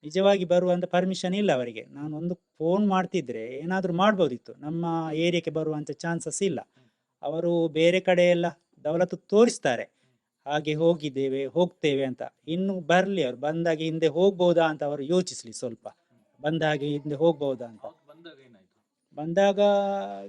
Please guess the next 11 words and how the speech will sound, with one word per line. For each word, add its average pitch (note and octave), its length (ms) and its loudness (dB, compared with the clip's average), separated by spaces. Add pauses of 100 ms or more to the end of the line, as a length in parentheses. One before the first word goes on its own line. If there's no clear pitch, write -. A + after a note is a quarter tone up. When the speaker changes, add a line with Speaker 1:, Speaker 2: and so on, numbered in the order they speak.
(100)
Speaker 1:
ಕೇಳಿದ್ರು, A#3 380 4
"ನಿಮ್ಗೆ E3+ 440 2
ಸಂಘದ E3+ 360 2
ಹಣ E3 220 2
ತಗೊಂಡು, D#3 760 2 (460)
ಆ, F3 40 -20 (440)
ಏನಾದ್ರು D3+ 440 -4
ಪ್ರಾಬ್ಲಮ್ D3+ 480 2
ಆಯ್ತು, C#3 180 -4
ನಿಮ್ಗೆ D#3+ 320 0
ಎಲ್ಲ D3+ 120 0